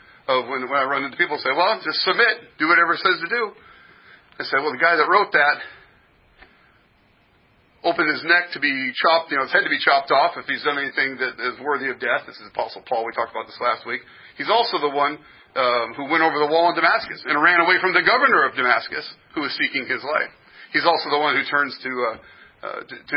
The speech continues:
those who have him in chains and, and mentions that, "Oh, by the way, I'm a Roman and you shouldn't be doing this." So there's a range here, is what I'm trying to say, of, of, of positions or postures of submission. Uh,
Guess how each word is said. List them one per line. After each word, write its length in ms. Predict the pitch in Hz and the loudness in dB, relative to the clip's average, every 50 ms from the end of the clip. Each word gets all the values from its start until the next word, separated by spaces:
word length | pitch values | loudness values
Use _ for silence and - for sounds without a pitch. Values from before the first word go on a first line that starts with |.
| 131 135 | -2 -2
those 160 | 131 120 - | -4 -4 -6
who 80 | 127 117 | -6 -2
have 200 | - 139 123 120 | -2 -2 -2 -2
him 80 | 120 117 | -6 -10
in 60 | 117 | -10
chains 360 | - - 156 156 147 147 135 120 | -4 -2 0 0 0 0 -2 -4
and, 160 | 123 127 120 123 | -10 -12 -10 -10
and 160 | 123 120 127 | -10 -8 -8
mentions 320 | 131 139 131 135 127 123 - | -8 -8 -6 -8 -10 -8 -8
that, 120 | 135 - | -6 -4
"Oh, 160 | 185 202 175 143 | -4 -4 0 0
by 120 | 165 175 170 | 0 0 0
the 80 | 156 | 0
way, 140 | 180 170 135 - - - - - - - | 0 -2 -2 -2 -8 -16 -20 -20 -10 0
I'm 140 | - 147 143 | 0 2 2
a 80 | 135 131 | 2 0
Roman 380 | 139 151 147 135 120 113 107 - | 0 0 0 0 -4 -8 -10 -12
and 320 | - 135 127 123 127 120 - - - _ - | -8 -2 -2 -2 -2 -2 -8 -16 -20 _ -6
you 80 | 143 139 | -4 -4
shouldn't 360 | - - 151 143 135 123 127 | -2 0 -2 -2 -2 -4 -6
be 100 | 127 - | -6 -4
doing 240 | 143 175 165 - - | -4 -4 -4 -6 -8
this." 80 | - - - | -14 -14 -12
So 80 | - 123 - - - - - | -12 -12 -12 -12 -18 -2 0
there's 160 | 185 190 190 | 0 2 2
a 80 | 196 | 2
range 600 | 170 160 170 196 226 254 262 220 190 180 185 - - | 2 4 4 4 4 4 4 2 2 0 0 0 2
here, 160 | 165 156 151 | 4 4 4
is 80 | 147 135 | 4 2
what 160 | 151 151 143 | 2 0 0
I'm 80 | 127 - | 0 2
trying 160 | 160 151 139 | 2 2 2
to 80 | 123 - | 0 -2
say, 160 | - 147 143 143 | 0 2 2 2
of, 60 | 135 - 170 160 | 0 -2 -2 -4
of, 140 | 143 139 - - - 156 | -4 -4 -4 -6 -8 -8
of 20 | 139 - | -8 -2
positions 600 | - 156 147 - 208 226 - 156 143 147 156 151 - - - - - - | -2 -2 0 2 0 0 0 -2 -4 -6 -8 -10 -12 -16 -18 -20 -10 -4
or 100 | 156 147 | -4 -4
postures 440 | - - 170 180 180 - 156 131 - | 0 2 2 2 2 0 -4 -6 -6
of 80 | 139 123 - - | -6 -8 -4 -4
submission. 600 | 156 143 147 214 240 - - 135 123 123 131 - _ _ _ _ _ _ _ _ _ _ _ _ _ _ _ _ _ | -4 0 2 2 2 2 0 -2 -4 -6 -8 -14 _ _ _ _ _ _ _ _ _ _ _ _ _ _ _ _ _
Uh, 240 | - 120 113 113 | -2 0 0 0